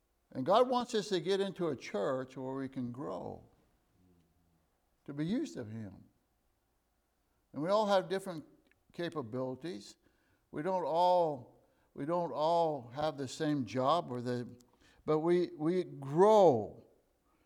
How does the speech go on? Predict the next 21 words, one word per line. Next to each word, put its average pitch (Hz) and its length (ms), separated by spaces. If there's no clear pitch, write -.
And 151 160
that 170 240
every 220 320
wind, 196 520
every 233 240
new 240 180
thing 220 380
that 170 160
comes 196 320
along, 156 760
it 151 100
doesn't, 202 480
it 156 160
doesn't 202 520
blow 208 280
us 233 160
around. 233 640
Every 196 260
wind 214 260
of 175 140
doctrine. 151 640